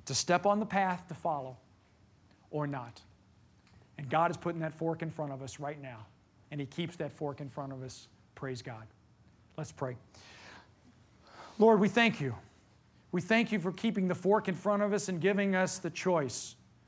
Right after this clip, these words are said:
and allowing us to be able to take that step forward. And Lord, I pray this morning and this afternoon that those who have already stepped forward on the path, that have lost that path, just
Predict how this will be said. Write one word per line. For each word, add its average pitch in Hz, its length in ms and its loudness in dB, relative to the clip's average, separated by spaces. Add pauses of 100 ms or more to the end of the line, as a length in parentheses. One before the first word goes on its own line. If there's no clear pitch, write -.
(540)
and 165 100 2
allowing 180 600 6
us 160 300 0
to 147 120 -10
be 175 220 2
able 160 200 2
to 156 60 -4
take 165 320 -4
that 151 160 0
step - 320 -4
forward. 131 440 -6 (640)
And 160 100 2
Lord, 185 160 10
I 208 120 12
pray 208 240 6
this 175 200 2
morning 175 360 4
and 165 160 -2
this 165 120 -2
afternoon 175 580 4
that 156 120 0 (400)
those 214 380 6
who 196 180 4
have 175 200 4
already 196 420 6
stepped - 320 0
forward 190 340 4
on 180 160 2
the 165 80 -4
path, 170 520 0 (540)
that 170 140 4
have 151 220 0
lost 202 460 6
that 165 200 0
path, 139 460 -4 (580)
just - 460 0